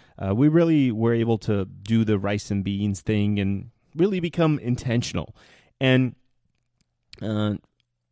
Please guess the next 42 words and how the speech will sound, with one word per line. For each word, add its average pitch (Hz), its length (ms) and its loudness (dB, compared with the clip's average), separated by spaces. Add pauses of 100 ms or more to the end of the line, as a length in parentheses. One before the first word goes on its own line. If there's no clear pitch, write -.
fortunately 147 640 6
for 123 200 2
me, 143 340 4
I 104 60 0
guess, 104 420 -2
I 113 120 -4
didn't 117 280 2
go 117 180 8
all 110 200 6
the 113 60 2
way 107 180 2
through 120 300 4
with 117 180 0
the 98 80 -2
baby 110 320 -2
steps, 104 460 -4 (380)
uh, 101 200 -4
because 101 480 -2 (360)
by 110 140 -2
the 107 140 -2
time 120 280 0
I 104 280 -2
saved 107 440 -2
up 104 160 2
my 104 140 0
emergency 113 480 0
fund 101 420 0 (240)
and 98 140 -4
I 95 60 0
was 98 160 -2
ready 104 180 0
to 98 80 -8
start 98 240 0
investing 101 480 -4
fifty, 101 320 -14 (240)
fifteen 123 460 0
percent 110 260 0
of 104 60 0
my 101 100 0
income, 117 460 2 (420)
at 107 120 -6
that 113 200 2